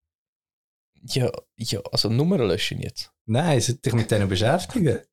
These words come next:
Speaker 1: <laughs> Ja, es stresst mich halt einfach, weißt du, das ist ihre Gesundheit, Samuel.
Speaker 2: Ja, dann
Speaker 1: Jetzt, wenn die Kinder schon nicht mehr dürfen rauchen, d-, dürfen wir überhaupt noch etwas?
Speaker 2: <laughs> Das ist, das schreibst du einen Brief. Schreibst du einen Brief?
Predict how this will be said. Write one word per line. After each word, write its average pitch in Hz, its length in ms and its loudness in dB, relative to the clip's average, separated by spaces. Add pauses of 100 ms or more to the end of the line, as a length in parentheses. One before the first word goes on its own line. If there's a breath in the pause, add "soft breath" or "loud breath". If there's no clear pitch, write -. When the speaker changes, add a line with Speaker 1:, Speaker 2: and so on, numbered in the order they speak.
Speaker 1:
<laughs> - 160 -8
Ja, 165 140 4
es 190 100 2
stresst - 400 0
mich 214 120 2
halt 240 240 -6
einfach, - 220 -6
weißt 202 280 -2
du, - 40 -18 (300)
das 165 100 4
ist - 20 -2
ihre 185 200 2
Gesundheit, 143 680 0
Samuel. 95 440 -6 (300)
Speaker 2:
Ja, 175 160 2
dann 143 140 4
Speaker 1:
Jetzt, 117 120 6
wenn 170 100 6
die - 80 -2
Kinder 180 220 2
schon 175 120 4
nicht 170 160 4
mehr 160 100 6
dürfen 160 200 0
rauchen, 117 320 0
d-, - 100 -8
dürfen - 260 0
wir 302 160 4
überhaupt 220 400 -2
noch 151 80 4
etwas? 131 460 2
Speaker 2:
<laughs> - 60 4
Das - 160 4
ist, 120 180 2
das - 180 0
schreibst 135 360 0
du 101 120 -2 (480 loud breath)
einen 110 160 2
Brief. 254 520 0 (300)
Schreibst 175 200 -4
du 180 40 -2
einen 165 60 -4
Brief? 214 440 0